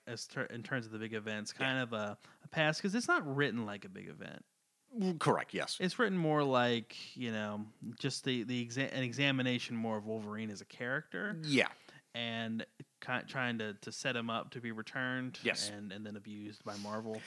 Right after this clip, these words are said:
Speaker 1: 'cause that's what they do.
Speaker 2: Ugh, yes.
Speaker 1: Um, <laughs> but I still really, I still really like this one. The, I like that the X-Men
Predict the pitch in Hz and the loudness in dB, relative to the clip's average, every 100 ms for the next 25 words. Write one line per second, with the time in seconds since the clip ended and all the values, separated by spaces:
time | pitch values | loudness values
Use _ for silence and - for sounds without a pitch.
0 | - 101 101 - 165 196 143 147 - 180 | -8 -8 -6 -6 -4 2 8 10 10 6
1 | - 98 92 92 - 139 139 135 139 127 | 2 4 6 6 4 4 4 4 2 -2
2 | - 220 - 220 - 226 - - - - | 0 0 0 -8 -8 -12 -12 -18 -18 -20
3 | - - 190 - - 175 220 - - 285 | -14 -2 0 -2 -4 4 4 4 0 2
4 | 294 269 214 208 196 185 175 165 175 269 | 2 2 4 4 6 4 2 0 0 0
5 | 233 208 180 156 143 - 180 - 185 180 | 2 4 6 6 4 4 -2 0 2 2
6 | 180 156 143 139 131 127 127 - 131 131 | 4 4 4 4 4 2 0 -2 -2 0
7 | 135 139 139 - 127 120 - 131 120 117 | 0 0 -4 -2 0 0 0 0 0 0
8 | 113 107 | -4 -6